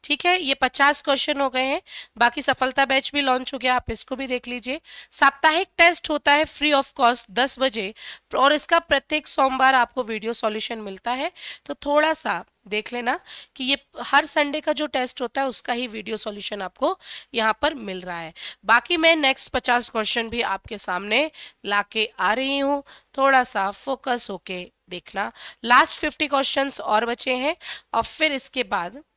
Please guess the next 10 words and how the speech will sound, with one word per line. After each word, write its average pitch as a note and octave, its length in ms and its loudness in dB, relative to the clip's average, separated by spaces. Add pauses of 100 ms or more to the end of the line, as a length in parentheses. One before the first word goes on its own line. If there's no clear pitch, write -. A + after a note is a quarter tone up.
(1000)
आपका G3 320 0
ये B3+ 180 0
वीडियो G#3+ 360 -4
सॉल्यूशन G#3 540 -6
भी C4 200 -8 (400)
व्यवस्थित B3+ 560 -2
रूप G3 160 -6
से - 280 -6 (520)
हो F3 220 -10
जाएगा। - 460 -14